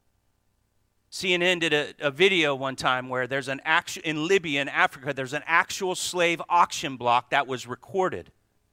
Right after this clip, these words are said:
You can go look on it on YouTube. It's, it's horrific. Slavery's going on right now. And when God judges here, understand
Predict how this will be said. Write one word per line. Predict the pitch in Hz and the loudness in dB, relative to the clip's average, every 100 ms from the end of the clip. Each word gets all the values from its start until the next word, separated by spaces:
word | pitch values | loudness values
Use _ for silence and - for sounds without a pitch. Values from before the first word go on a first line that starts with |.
| _ _ _ _ _ _ _ _ _ _ _ - | _ _ _ _ _ _ _ _ _ _ _ -8
You | 151 | -4
can | 156 | 2
go | 160 156 135 | 4 4 2
look | 180 180 | -2 2
on | 156 | 0
it | 123 | 0
on | 120 127 | -6 -8
YouTube. | 160 - 151 101 131 | -8 -6 -6 -4 -6
It's, | - - | -10 -8
it's | 151 - | -8 -6
horrific. | 160 156 170 107 - | -4 -4 -4 -6 -8
Slavery's | - - 202 240 214 220 156 | -8 0 2 2 0 -2 2
going | 214 196 190 | 0 2 4
on | 208 208 | 6 6
right | 156 113 | 4 0
now. | 104 85 - _ _ _ _ _ _ _ _ _ _ _ _ | -6 -12 -14 _ _ _ _ _ _ _ _ _ _ _ _
And | - 170 | -4 0
when | 165 | 2
God | 151 185 233 226 123 | 6 8 8 6 2
judges | 139 220 269 165 170 127 | 6 8 8 6 0 0
here, | - 147 156 - | 0 2 2 4
understand | 202 247 247 - - 247 254 196 156 | 4 4 2 -2 0 2 4 4 2